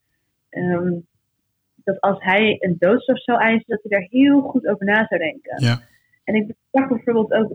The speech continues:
Speaker 1: Clinton zaak met hem. Dus ik vertelde wat er in die zaak was gebeurd. En toen zei hij, "Ja, Merel, dat is een zaak waarin ik nooit een doodstraf zou eisen. Want dat is oneerlijk. Je hebt drie medeverdachten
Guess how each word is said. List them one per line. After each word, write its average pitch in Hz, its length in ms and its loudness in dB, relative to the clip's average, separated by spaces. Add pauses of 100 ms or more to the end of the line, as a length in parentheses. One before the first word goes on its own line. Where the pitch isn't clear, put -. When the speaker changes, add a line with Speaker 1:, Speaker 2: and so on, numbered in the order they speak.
(140)
Speaker 1:
Clinton 277 400 2
zaak 185 220 2
met 180 160 -2
hem. 175 200 0
Dus 233 120 -2
ik 214 120 -6
vertelde 233 340 0
wat 208 180 -4
er 208 60 -2
in 208 80 -2
die 202 100 0
zaak 214 280 2
was 202 180 0
gebeurd. 202 420 0
En 190 120 -14
toen 208 160 -10
zei 202 120 0
hij, 202 100 0
"Ja, 196 60 0
Merel, 202 380 -4 (800)
dat - 220 2
is 233 140 0
een 208 140 -2
zaak 277 300 2
waarin - 380 0
ik 233 200 -4
nooit 247 320 4
een 180 60 -2
doodstraf 190 380 2
zou 151 200 -2
eisen. 165 360 -2
Want 202 140 -4
dat 196 100 -2
is - 80 -20 (580)
oneerlijk. 214 560 2
Je 196 80 2
hebt 196 160 0
drie 247 220 4
medeverdachten 269 920 0